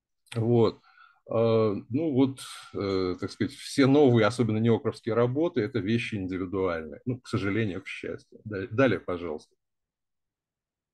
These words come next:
Значит, э, основная новизна проекта нашего, которая уже ада-, э, апробирована,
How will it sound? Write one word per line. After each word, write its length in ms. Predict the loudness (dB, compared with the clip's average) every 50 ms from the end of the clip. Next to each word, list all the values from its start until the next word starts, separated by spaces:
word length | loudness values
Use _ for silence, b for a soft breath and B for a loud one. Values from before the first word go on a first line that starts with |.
| _ _ _ _ _ _ _ _ _ _ _ _ _ _ _ _ _ _ _ _ _ _ _ _ _ _ _ _ _ _ _ _ _ _ _ _ _ _ _ _ _ _ _ _ _ _ _ _ _ _ _ _ _ -2
Значит, 460 | 2 2 2 2 2 -2 -2 -2 -4
э, 140 | -2 0 2
основная 500 | 2 2 2 2 4 6 8 8 8 8
новизна 480 | 8 6 4 4 2 0 0 0 -2 -2
проекта 640 | -2 -4 -4 -2 0 0 0 0 -2 -4 -4 -4 -4
нашего, 600 | -2 -2 -2 -2 -2 -2 -2 -4 -2 -2 -2 -2
которая 420 | -2 -6 -4 -2 0 0 2 4
уже 200 | 4 4 6 4
ада-, 180 | 4 4 4 2
э, 320 | 2 2 0 0 -2 -2
апробирована, 920 | -4 -2 0 0 0 2 0 0 0 -2 -4 -6 -10 -12 -14 -18 -20 -12